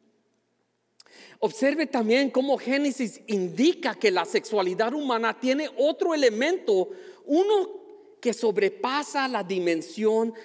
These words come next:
de lo que llamamos intimidad. Para algunos, cuando hablamos del tema de sexualidad, solamente es,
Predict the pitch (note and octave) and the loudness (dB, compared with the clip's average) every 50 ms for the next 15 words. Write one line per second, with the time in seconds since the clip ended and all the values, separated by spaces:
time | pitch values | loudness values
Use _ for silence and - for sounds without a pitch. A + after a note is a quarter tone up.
0 | - - - - F3+ E3+ D#3+ E3 D#3 - - E3+ D#3 C#3 A2+ - - - D#3+ D3 | -20 -14 -2 0 0 0 2 -2 -4 -4 -4 -4 -4 -6 -8 -12 -20 -12 -8 -8
1 | D3 C3+ C#3+ D3+ D#3 E3+ F3+ F3+ F3 E3 - - - _ _ _ _ _ _ _ | -6 -6 -6 -8 -10 -10 -10 -12 -12 -12 -16 -20 -20 _ _ _ _ _ _ _
2 | _ _ _ _ _ _ _ _ _ _ - E3 D#3+ D3+ B2+ - D3+ C#3+ C3+ B2 | _ _ _ _ _ _ _ _ _ _ -12 -12 -10 -10 -10 -10 -10 -8 -8 -8
3 | A#2+ B2 A2+ A2+ - - - - _ _ _ _ _ _ _ _ _ _ _ _ | -10 -10 -12 -12 -14 -18 -20 -20 _ _ _ _ _ _ _ _ _ _ _ _
4 | _ _ _ _ _ _ _ _ - - _ _ _ - A3 A#3 A#3 G#3+ F#3+ B3+ | _ _ _ _ _ _ _ _ -20 -20 _ _ _ -2 0 0 0 0 0 0
5 | C#4+ E4 G4+ G4+ F4+ - - - - G3 F#3 F#3 F3 E3 G3 G#3+ B3 D#4 C4 G#3+ | 0 2 2 0 0 -4 -8 -6 -4 -2 -2 -2 -2 -2 -4 -4 -4 -4 -4 -4
6 | F#3+ D#3+ C#3+ - G#3 G3+ G#3 A3+ A3 F3 F#3 D3+ - - A3 - - - D#3 D#3 | -4 -4 -6 -6 -8 -6 -6 -6 -6 -6 -6 -6 -6 -8 -10 -12 -12 -12 -10 -8
7 | D3+ D3+ C#3+ F3 G3+ A3+ - - - G3 F#3+ G#3 G#3 F#3+ F#3+ G3 F#3+ F#3+ F#3 E3+ | -8 -8 -6 -6 -8 -8 -10 -12 -12 -10 -8 -8 -6 -6 -6 -6 -6 -6 -4 -4
8 | E3+ F3+ F3 F3 - | -4 -4 -4 -8 -12